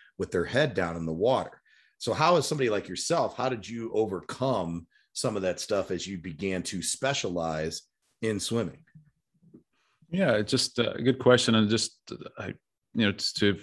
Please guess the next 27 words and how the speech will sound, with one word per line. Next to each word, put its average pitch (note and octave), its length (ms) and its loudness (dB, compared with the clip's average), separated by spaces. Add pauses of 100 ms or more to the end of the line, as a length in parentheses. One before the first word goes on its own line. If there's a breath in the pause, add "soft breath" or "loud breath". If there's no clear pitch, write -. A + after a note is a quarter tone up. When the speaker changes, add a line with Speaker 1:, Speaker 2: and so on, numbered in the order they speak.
(340)
Speaker 2:
completely A#2+ 440 8
answer G2 300 4
the, F#2 380 0
your F#2+ 180 0
previous A2+ 380 4
question, F#2+ 460 0 (440 loud breath)
what G#2+ 220 2
I C3+ 160 6
feel D#3 220 2
like A2+ 160 6
I G#2 80 8
really G2+ 320 4
gained F#2+ 320 2
from, F#2 460 -2 (580)
from G#2 340 -2
competing G2+ 460 2
in F#2 100 4
many F#2 220 4
sports - 640 -2 (100)
is, F2+ 340 -2 (680 soft breath)
is A2+ 140 2
a A#2 40 4
formation A#2 640 6
of A2 100 4
my G#2+ 160 6
own G2+ 160 6
identity. F2+ 800 -2